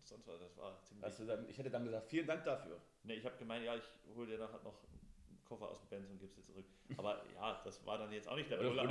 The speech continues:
Speaker 1: aber
Speaker 2: ich
Speaker 1: der
Speaker 2: dann,
Speaker 1: hat
Speaker 2: ja.
Speaker 1: sich irgendwie selber
Speaker 2: Also
Speaker 1: disqualifiziert.
Speaker 2: für mich hätt's gereicht. Ich hätte
Speaker 1: Aber ich
Speaker 2: wahrscheinlich,
Speaker 1: fand das geil, weil
Speaker 2: ich
Speaker 1: es
Speaker 2: habe
Speaker 1: ist
Speaker 2: auch
Speaker 1: ja
Speaker 2: einen relativ, äh, leichten Humor.
Speaker 1: es ist ja im Prinzip, es ist ja im Prinzip Quatsch, ne? Also dieser, dieser Mythos, der da gerne mal so ein bisschen verbreitet wird, dass der Soli quasi nur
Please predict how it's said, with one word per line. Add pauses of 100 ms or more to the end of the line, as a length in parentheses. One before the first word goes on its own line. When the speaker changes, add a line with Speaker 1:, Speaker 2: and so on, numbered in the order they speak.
Speaker 1:
aber
Speaker 2:
ich
Speaker 1:
der
Speaker 2:
dann,
Speaker 1:
hat
Speaker 2:
ja.
Speaker 1:
sich
irgendwie
selber
Speaker 2:
Also
Speaker 1:
disqualifiziert.
Speaker 2:
für
mich
hätt's
gereicht.
Ich
hätte
Speaker 1:
Aber
ich
Speaker 2:
wahrscheinlich,
Speaker 1:
fand
das
geil,
weil
Speaker 2:
ich
Speaker 1:
es
Speaker 2:
habe
Speaker 1:
ist
Speaker 2:
auch
Speaker 1:
ja
Speaker 2:
einen
relativ, (460)
äh,
leichten
Humor. (500)
Speaker 1:
es
ist
ja
im
Prinzip,
es
ist
ja
im
Prinzip
Quatsch,
ne? (280)
Also
dieser, (120)
dieser (320)
Mythos,
der
da
gerne
mal
so
ein
bisschen
verbreitet
wird,
dass
der
Soli
quasi
nur